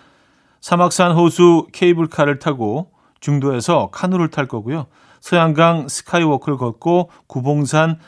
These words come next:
산토리니 카페를 갑니다. 점심은 물론 닭갈비에 닭 막국수. 열여섯 살 때 춘천으로 소풍 갔던 기억이 나서 가슴이 몽글몽글하네요. 야, 춘천에 진짜 할 게 많네요. 그, 어,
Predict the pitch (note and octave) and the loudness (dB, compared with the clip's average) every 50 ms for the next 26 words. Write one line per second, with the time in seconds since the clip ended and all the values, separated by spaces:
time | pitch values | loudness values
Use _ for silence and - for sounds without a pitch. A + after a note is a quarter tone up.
0 | _ - - - D#3+ F3 F#3 - - F#3 E3 D#3 D3+ D3+ D3 - D3 C3 - - | _ -12 -6 -4 -4 -4 -4 -4 -4 -4 -2 -2 -2 -2 -2 -2 -4 -4 -4 -6
1 | C3 A#2 A2+ G#2+ G2+ F#2+ F#2 F2+ F2 - G2 F#2+ - _ _ _ _ _ _ _ | -6 -6 -6 -6 -6 -8 -8 -8 -8 -8 -8 -8 -12 _ _ _ _ _ _ _
2 | _ _ _ _ _ - - C3 B2+ C3 A2+ C#3+ D3 D3 B2+ A#2 C3 D3 C3 A#2 | _ _ _ _ _ -8 -4 -2 -2 -2 -2 -2 -2 0 0 0 -2 -2 -2 -2
3 | A#2 B2 C3+ C#3+ C#3+ C3 A2+ - - A#2 - - D3 C3+ B2+ A#2+ B2 C#3 D#3 D#3 | 0 2 2 2 0 0 -4 -6 -8 -8 -4 -2 -2 -2 0 0 -2 -2 -2 -2
4 | - B2+ B2+ _ - G#2+ A2+ A#2+ - - F#3+ - - - - D3+ G#2+ D#2 C#2+ - | -2 -6 -6 _ -6 -4 -4 -4 -2 -4 -8 -8 -8 -8 -8 -6 -6 -8 -10 -16
5 | _ _ _ _ _ _ _ _ _ _ _ _ - A2 C#3 E3 D#3 C#3+ - - | _ _ _ _ _ _ _ _ _ _ _ _ -4 0 2 2 2 2 0 -2
6 | - E3 B2+ - E3 D#3 - - G#3 G3 - F#3+ E3 D3 D3+ F3 E3+ - G3+ - | -2 0 0 0 -2 -4 -4 -4 -4 -2 -2 -2 -2 -2 -2 -4 -4 -6 -10 -6
7 | - G3 F3+ E3 D#3+ - E3 D3 C3+ - - C3+ B2 A#2+ A#2+ G#2+ F#2+ F#2+ - E3 | -4 -2 -2 -2 -2 -2 -4 -4 -4 -4 -4 -4 -4 -4 -4 -6 -6 -6 -4 -6
8 | E3 C3 G2+ _ _ - - G#2 G2+ - - A#2 B2 C#3 C#3+ C#3+ A#2 G2+ G2+ B2 | -6 -6 -8 _ _ -8 -6 -6 -6 -6 -6 -4 -4 -4 -4 -4 -6 -6 -4 -4
9 | B2+ B2 C#3 C#3 C3+ B2+ A#2 A2+ B2 C3+ C3+ C3 A#2+ A2 G#2+ A2+ A#2 A2 G#2 F#2 | -4 -2 -2 -2 -2 -2 -2 -2 -2 0 0 0 0 0 -2 -2 -2 -4 -6 -8
10 | F2+ F#2+ - - _ _ _ _ _ _ _ _ _ _ _ _ _ _ _ _ | -10 -14 -18 -20 _ _ _ _ _ _ _ _ _ _ _ _ _ _ _ _
11 | _ _ - - - - - - - - - - - - - _ - - - - | _ _ -14 -12 -10 -8 -8 -8 -8 -8 -10 -12 -14 -18 -20 _ -20 -20 -20 -20
12 | - - - - - - - _ _ _ _ _ _ _ - - - F#3 E3+ - | -18 -18 -20 -20 -20 -20 -20 _ _ _ _ _ _ _ -12 -6 -4 -2 0 2
13 | G#3+ F#3 B2+ - - F#2+ - - C3 D#3 D#3 F#3 D3 G#2+ G2+ G#2 B2+ D#3 D3 A#2 | 2 0 0 -2 -4 -8 -6 -4 -4 -4 -2 -2 -2 -2 -2 -2 -2 -2 -2 -2
14 | G#2 G#2+ A2+ G#2+ - C#3+ D3+ D3+ D3+ D3 C#3 C#3 - - - G#2+ G#2+ G#2+ G#2+ G#2+ | -2 -4 -6 -4 0 2 2 2 2 2 0 -2 -6 -10 -10 -8 -8 -8 -8 -8
15 | G#2+ G#2+ G#2 | -10 -10 -12